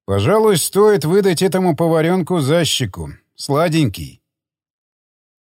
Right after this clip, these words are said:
Кот залез в закуток, который присмотрел накануне.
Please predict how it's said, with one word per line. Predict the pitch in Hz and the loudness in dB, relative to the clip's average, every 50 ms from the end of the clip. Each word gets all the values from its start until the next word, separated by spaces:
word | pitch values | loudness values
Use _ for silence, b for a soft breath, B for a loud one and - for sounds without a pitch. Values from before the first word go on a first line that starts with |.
| _ _ _ _ _ | _ _ _ _ _
Кот | - - 202 226 233 190 143 | -2 0 2 2 2 2 0
залез | 127 165 180 185 202 202 151 | 0 0 2 2 2 2 2
в | 139 | 0
закуток, | 127 123 156 151 - 160 156 - 185 202 180 - | 0 -2 -2 -2 -2 -2 -2 0 0 0 0 -2
который | - - 139 131 - 170 165 156 143 | -2 -4 -4 -2 -2 -2 -2 -2 -2
присмотрел | 107 - 139 135 - 139 139 139 113 135 156 139 127 | -4 -4 -4 -4 -2 -2 -2 -4 -2 -4 -4 -2 -2
накануне. | 127 131 107 - 139 139 131 104 82 71 - - | -2 -2 -2 -2 -2 -2 -2 -4 -6 -8 -12 -18